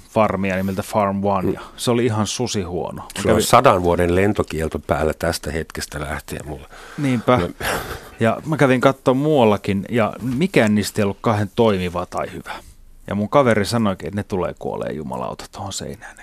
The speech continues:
Speaker 1: kaikki. Mut tässä oli suomalainen firma takana, joka suunnitteli ne ja sanoi, että ei, kyllä tää onnistuu. Eli tota, tavallaan kopsausta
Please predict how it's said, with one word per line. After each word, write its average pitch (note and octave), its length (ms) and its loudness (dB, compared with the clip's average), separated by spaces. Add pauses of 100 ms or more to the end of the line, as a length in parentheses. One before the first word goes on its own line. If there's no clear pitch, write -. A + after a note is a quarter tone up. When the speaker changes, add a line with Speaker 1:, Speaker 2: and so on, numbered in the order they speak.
Speaker 1:
kaikki. - 440 -20 (200)
Mut - 120 -12
tässä D3 200 0
oli B2 60 2
suomalainen B2 420 2
firma G2 300 2
takana, F#2 300 -2
joka F2 160 -10
suunnitteli G2 640 -4
ne - 160 -14 (120)
ja G2+ 80 -6
sanoi, F#2 260 -4
että F2+ 120 -12
ei, F#2 140 -4
kyllä F2+ 260 -10
tää - 180 -8 (140)
onnistuu. - 340 -18 (600)
Eli G2+ 160 0
tota, G#2+ 320 0 (440)
tavallaan A2 600 2 (640)
kopsausta G#2 760 0